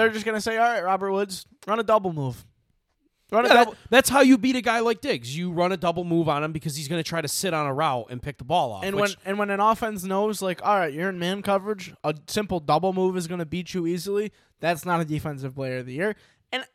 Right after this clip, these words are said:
Speaker 1: I'm not a Trevon Diggs hater. I'm happy to see that he's doing well, but I had somebody compare him to Prime Time
Speaker 2: Yeah, that's just
Speaker 1: on Twitter
Speaker 2: ridiculous.
Speaker 1: yesterday.
Speaker 2: It's
Speaker 1: A,
Speaker 2: not
Speaker 1: a
Speaker 2: even
Speaker 1: veri-,
Speaker 2: close.
Speaker 1: it wasn't even, like, a non-verified troll. This was a verified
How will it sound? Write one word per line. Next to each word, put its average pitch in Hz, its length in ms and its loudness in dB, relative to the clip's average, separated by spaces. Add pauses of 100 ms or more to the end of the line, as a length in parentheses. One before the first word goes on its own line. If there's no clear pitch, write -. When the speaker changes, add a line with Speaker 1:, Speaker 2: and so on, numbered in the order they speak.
Speaker 1:
I'm 262 240 4
not 240 280 0
a - 160 -10
Trevon 165 440 0
Diggs 135 240 -6
hater. 143 240 -2
I'm 196 140 -6
happy 208 300 0
to 175 80 -6
see 165 140 -10
that 151 120 -8
he's 135 120 -10
doing 135 240 -10
well, 117 160 -8
but 135 220 -8 (420)
I 165 120 -4
had 190 120 -8
somebody 190 340 -4
compare 160 360 -4
him 156 320 -6
to 135 260 -8 (460)
Prime 175 340 -2
Time 123 320 -12
Speaker 2:
Yeah, 82 220 -14
that's 90 200 -12
just - 140 -8
Speaker 1:
on 143 140 -6
Twitter 160 320 0
Speaker 2:
ridiculous. 127 260 -2
Speaker 1:
yesterday. - 160 -12
Speaker 2:
It's 185 120 -2
Speaker 1:
A, 135 80 -4
Speaker 2:
not 131 40 -4
Speaker 1:
a 214 60 4
Speaker 2:
even 170 100 -6
Speaker 1:
veri-, 226 320 6
Speaker 2:
close. 208 140 0
Speaker 1:
it 226 100 6
wasn't 233 240 2
even, 208 180 -6
like, 185 140 -4
a 160 60 -4
non-verified 165 920 -4
troll. 147 380 4 (320)
This 190 160 -2
was 196 160 -2
a 165 60 2
verified 156 920 -4